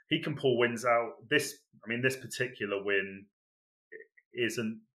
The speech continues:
necessarily impressive, and I'm not overly impressed by the, uh, Patriots this year,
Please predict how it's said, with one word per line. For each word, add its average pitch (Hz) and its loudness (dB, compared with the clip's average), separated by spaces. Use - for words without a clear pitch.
necessarily 107 0
impressive, 95 -4
and 104 -4
I'm 110 -2
not 117 2
overly 107 0
impressed 92 -6
by 95 -6
the, 87 -10
uh, 82 -6
Patriots - -10
this - -14
year, 95 -4